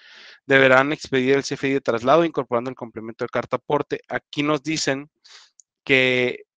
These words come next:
el C F D I de traslado, a diferencia del de ingresos, tiene algunas, eh, especificaciones, como que el valor debe ir en cero. O sea, la autor-, no hay un, no hay un valor, este, de un servicio que se esté cobrando por este traslado,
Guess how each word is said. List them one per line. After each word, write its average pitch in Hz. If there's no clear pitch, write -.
el 131
C 151
F 151
D 147
I 156
de 143
traslado, 143
a 135
diferencia 120
del 131
de 139
ingresos, 143
tiene 131
algunas, 127
eh, 113
especificaciones, 135
como 139
que 143
el 131
valor 127
debe 139
ir 127
en 117
cero. 123
O 123
sea, 131
la 123
autor-, 123
no 139
hay 143
un, 147
no 139
hay 139
un 143
valor, 143
este, 123
de 127
un 131
servicio 143
que -
se -
esté -
cobrando 135
por 117
este 120
traslado, 139